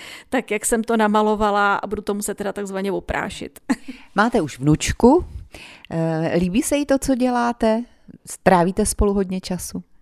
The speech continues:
Speaker 1: No, my jsme s vnučkou od malinka jejího života, my to máme v té rodině takový zajímavý, že ona se narodila velmi předčasně, na půlce šestého měsíce, měla sedm set gramů, takže to je takový naše malé velké štěstí.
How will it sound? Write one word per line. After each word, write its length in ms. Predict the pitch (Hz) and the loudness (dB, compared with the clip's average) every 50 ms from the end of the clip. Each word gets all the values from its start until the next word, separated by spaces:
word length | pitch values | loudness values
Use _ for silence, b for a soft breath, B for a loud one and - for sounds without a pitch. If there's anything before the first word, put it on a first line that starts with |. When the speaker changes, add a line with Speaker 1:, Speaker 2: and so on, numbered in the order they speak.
| - _ - | -20 _ -10
Speaker 1:
No, 280 | 214 208 196 185 180 180 | -8 -6 -4 -4 -4 -4
my 120 | 165 196 | -4 -4
jsme 180 | - - 226 220 | -2 0 0 0
s 60 | - | 2
vnučkou 460 | 208 208 208 - - - 208 208 202 | 2 0 0 -2 -2 2 4 4 4
od 140 | 190 196 190 | 4 2 2
malinka 560 | 196 196 190 190 196 196 190 - 196 196 190 | 2 2 2 2 0 -2 0 0 2 2 2
jejího 500 | 190 196 190 190 190 196 196 196 196 196 | 2 2 0 0 0 0 2 2 2 2
života, 380 | 185 185 180 190 190 - - 185 | 0 -2 -2 -2 -4 -4 -4 -6
my 100 | 190 180 | -6 -6
to 100 | - 185 | -8 -8
máme 200 | 185 185 185 185 | -6 -6 -8 -8
v 60 | - | -12
té 160 | _ - 196 | _ -6 -4
rodině 260 | 196 190 196 190 190 | -4 -2 -4 -6 -8
takový 260 | 185 - - - 202 196 | -10 -12 -10 -8 -6 -4
zajímavý, 520 | 196 190 196 196 202 202 190 196 196 196 B B B B B B B - | -4 -4 -2 -2 -2 -2 -2 -4 -8 -10 B B B B B B B -8
že 180 | 202 185 196 202 | -6 -4 -4 -4
ona 140 | 190 196 185 | -4 -4 -6
se 160 | - - 185 | -6 -6 -4
narodila 440 | 185 185 185 185 190 190 190 185 180 | -4 -4 -6 -4 -6 -4 -4 -2 -2
velmi 280 | 185 185 185 196 208 | -2 -4 -4 -4 -6
předčasně, 760 | 214 - - 202 - - 196 - - - 208 196 190 190 190 190 | -6 -6 -10 -10 -6 -6 -6 -4 -4 -4 -4 -4 -4 -4 -4 -4
na 220 | 190 185 185 180 | -4 -4 -6 -6
půlce 300 | - - 196 - - 190 | -6 -8 -10 -8 -6 -8
šestého 440 | 185 - 185 - - 196 202 202 196 | -8 -8 -8 -8 -6 -6 -4 -4 -4
měsíce, 580 | 190 185 180 - - 190 - - 196 190 196 196 B B B B B B B | -4 -6 -6 -8 -8 -8 -8 -6 -6 -6 -6 -8 B B B B B B B
měla 220 | 202 196 185 190 | -8 -4 -4 -4
sedm 280 | 185 - 208 196 196 196 | -4 -4 -4 -4 -6 -6
set 180 | - - 208 196 | -6 -8 -8 -6
gramů, 440 | 185 190 196 190 190 190 196 190 | -4 -2 -2 -2 -2 -4 -6 -8
takže 300 | 190 190 190 190 196 190 | -6 -6 -6 -4 -6 -6
to 100 | 190 - | -6 -6
je 60 | 185 185 | -8 -8
takový 340 | 190 185 _ - 190 196 | -8 -10 _ -8 -6 -4
naše 280 | 185 190 180 - - 202 | -4 -4 -6 -4 -4 -4
malé 300 | 190 185 180 185 190 196 | -4 -4 -2 0 -2 0
velké 320 | 185 190 190 190 - 214 | -2 -2 -6 -4 -6 -6
štěstí. 560 | 196 - - 196 - - 175 175 196 202 226 | -6 -6 -8 -4 -6 -6 -6 -6 -10 -10 -10